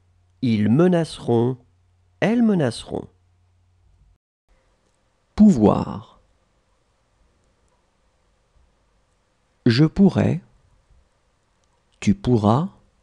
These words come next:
il pourra, elle pourra,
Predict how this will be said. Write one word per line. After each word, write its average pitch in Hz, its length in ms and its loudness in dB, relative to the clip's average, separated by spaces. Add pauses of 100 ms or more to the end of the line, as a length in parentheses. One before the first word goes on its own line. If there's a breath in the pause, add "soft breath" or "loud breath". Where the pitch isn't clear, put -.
(1300)
il 135 260 -2
pourra, 151 760 -2 (420)
elle 190 220 2
pourra, 120 600 -2